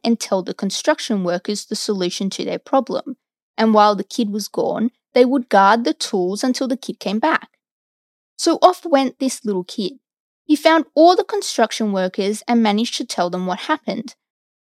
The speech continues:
I assume that the immediate reaction would have been shock and horror at the little kid literally leaving a stranger to watch over the construction site.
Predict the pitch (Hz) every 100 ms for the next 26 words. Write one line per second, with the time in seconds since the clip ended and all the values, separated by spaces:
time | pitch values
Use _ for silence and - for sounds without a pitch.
0 | _ 262 277 277 - - 339 330 269 233
1 | - 240 233 233 214 208 220 254 254 196
2 | 196 190 190 - - 269 269 226 185 196
3 | 208 - 175 175 - - 190 - - 185
4 | - _ 233 202 175 277 - _ _ -
5 | 226 220 202 202 190 - - 190 - 196
6 | 196 226 - 233 208 185 185 190 196 190
7 | 196 180 202 - - - 196 208 190 185
8 | 185 - - 185 185 - 196 185 180 180
9 | 202 - - 233 - 165 - - - -